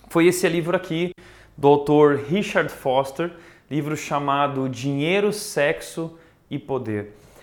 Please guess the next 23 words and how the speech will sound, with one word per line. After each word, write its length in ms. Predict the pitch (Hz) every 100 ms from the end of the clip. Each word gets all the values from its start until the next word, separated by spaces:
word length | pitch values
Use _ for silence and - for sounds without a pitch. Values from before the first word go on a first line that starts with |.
| _
E 60 | 147
algo 180 | 202 240
interessante 600 | 226 202 202 202 214 208
que 100 | -
ele 120 | 175
diz 240 | 151 - 175
nesse 280 | 175 -
livro 460 | 156 160 190 175 147
é 20 |
que 140 | 220 175
o 100 | 151
dinheiro, 540 | 143 170 180 202 190
ele 140 | 165
tem 280 | 165 175 175
uma 200 | 180 165
face 480 | - 160 156 - 147
sombria 760 | - 175 165 151 180 214 226 220 - - _ _
e 80 | 135
ele 160 | 143 147
tem 220 | 151 160
uma 200 | 160 147
face 840 | - 147 147 160 - 175 165 -
luminosa. 720 | - 151 151 127 107 104 -